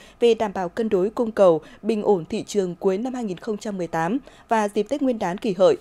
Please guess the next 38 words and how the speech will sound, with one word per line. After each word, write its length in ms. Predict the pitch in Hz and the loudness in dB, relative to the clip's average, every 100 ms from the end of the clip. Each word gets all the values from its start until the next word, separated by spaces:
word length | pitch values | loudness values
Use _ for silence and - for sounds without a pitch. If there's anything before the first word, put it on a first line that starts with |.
| - | -4
hai 120 | - 240 | -8 -6
nghìn 140 | 202 | -6
không 220 | - 214 | -6 -8
trăm 160 | 208 180 | -8 -8
mười 80 | 165 | -4
chín, 280 | 175 185 285 _ _ - - | -2 -2 -4 _ _ -20 -20
Sở 260 | - 226 | 0 0
Công 160 | 185 262 | 2 -2
Thương 240 | 254 233 | 2 0
tỉnh 180 | 226 175 | 0 -2
Nam 140 | 170 170 | -2 2
Định 200 | 185 - - - | 2 0 -10 -2
đã 200 | 202 226 | 0 0
xây 100 | 262 240 | -4 0
dựng 120 | 220 | 0
kế 100 | 185 | 0
hoạch 240 | 208 226 185 | -4 -6 -6
sản 140 | 202 175 - | -8 -2 0
xuất, 140 | 302 - - | 0 -2 -6
cung 160 | 285 247 | -2 2
ứng 180 | 196 220 | 0 0
các 160 | 320 | -4
mặt 160 | 220 202 | -6 -6
hàng 220 | 190 175 - | -8 -8 -8
thiết 160 | 294 | -8
yếu, 280 | - 190 262 - - - | 0 2 2 -2 -16 -2
phục 160 | 240 | 0
vụ 200 | 240 214 | 2 0
nhân 260 | 208 233 220 | 0 -2 -4
dân 280 | - 214 185 - _ _ _ | 0 0 0 -6 _ _ _
đón 280 | 202 190 214 | 0 2 0
Tết 320 | - 320 - | 0 -2 0
đầy 200 | 202 180 170 | 0 0 0
đủ, 200 | 190 139 - | 0 -2 -6
chu 160 | 214 | -6
đáo, 280 | 190 170 208 - | -4 -6 -8 -10
an 160 | 196 180 | -12 -6
toàn. 200 | 170 | -8